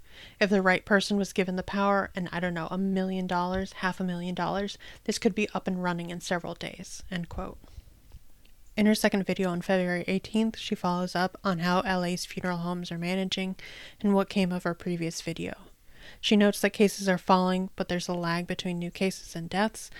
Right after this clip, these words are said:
and that spikes may come out of upcoming gatherings from events and holidays. And new Southern California variants of the virus may bring in their own new waves of deaths.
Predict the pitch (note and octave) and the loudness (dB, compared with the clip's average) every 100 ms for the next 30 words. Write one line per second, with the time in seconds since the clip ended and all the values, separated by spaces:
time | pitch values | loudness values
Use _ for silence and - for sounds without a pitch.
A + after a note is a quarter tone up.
0 | - - - F#3 F3 - - - F3+ - | -16 -14 -2 2 2 2 0 2 0 0
1 | F#3+ F3+ G3 F3 - F#3 F3+ F3+ - - | -4 0 0 0 -2 -2 -4 -6 -8 0
2 | F#3+ - F#3+ F3 F3 E3 E3+ E3 D#3+ F#3+ | 0 2 -2 -2 -4 -2 -2 -4 -6 -6
3 | F#3+ - - F3+ - F#3 F3 E3+ - - | -6 -6 -6 -6 -4 -4 -2 -4 -8 -12
4 | - F3+ E3+ F3 - F3 F3 - G3+ G3+ | -6 -2 -2 -2 0 0 0 -6 -6 -8
5 | - - - - - - - - G3 G3+ | -12 -16 -20 -20 -20 -20 -20 0 4 8
6 | A3 A3 A3+ - - G3+ G3 F#3+ G3 F#3 | 8 8 4 0 4 4 4 0 -2 -2
7 | - F#3+ F3+ F3 F3+ F3+ F#3 F#3+ - F3+ | -2 -2 -2 -2 -4 -2 -4 -4 -4 -4
8 | F3+ F3 F3+ F#3+ F#3+ F3+ F3 - F3+ F3+ | -4 -2 0 0 -2 -6 -6 -4 -4 -4
9 | F3+ F3 - F3+ F3 F3 F3 E3+ F3+ - | -4 -6 -6 -4 -2 -4 -6 -6 -6 -8
10 | F3+ E3+ - - - | -6 -4 -4 -8 -14